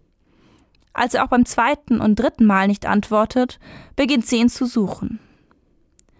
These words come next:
Je länger die Suche andauert,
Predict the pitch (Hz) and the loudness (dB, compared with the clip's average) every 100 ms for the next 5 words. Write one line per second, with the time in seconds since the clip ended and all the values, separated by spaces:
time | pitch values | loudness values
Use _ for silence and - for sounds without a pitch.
0 | _ _ _ _ _ _ - 247 277 277 | _ _ _ _ _ _ -4 0 2 2
1 | 247 214 240 240 220 240 220 208 208 226 | 2 2 0 0 2 2 4 2 2 0
2 | - - - | -4 -12 -20